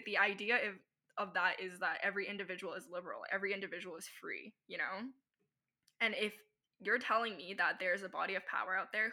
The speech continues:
who can pa-, cross that line, who can violate my pri-, privacy if need be, then, like, that means I'm very much so in their system.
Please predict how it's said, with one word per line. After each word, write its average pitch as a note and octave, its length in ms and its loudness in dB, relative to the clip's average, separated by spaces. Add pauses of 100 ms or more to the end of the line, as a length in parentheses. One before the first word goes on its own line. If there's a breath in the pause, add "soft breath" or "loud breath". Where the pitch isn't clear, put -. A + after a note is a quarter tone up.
who G#3 240 -10
can A#3+ 500 4 (480 loud breath)
pa-, A3 320 12 (100)
cross A#3+ 340 10
that A3+ 200 10
line, G3 460 0 (120)
who A3 180 -6
can A3+ 500 4 (360 soft breath)
violate G3+ 440 6
my G3 140 2 (100)
pri-, E3 120 0 (160)
privacy F#3+ 640 4
if G3+ 140 0
need G3 320 -6
be, G#3 400 -8 (640)
then, G#3+ 500 0 (1040)
like, G#3+ 320 2 (440)
that G#3+ 220 6
means B3 320 -2 (120)
I'm G3 220 0
very G#3+ 360 4
much F#3 260 0
so F3 580 -6 (640)
in G#3 260 -4
their F#3 240 4
system. - 480 -10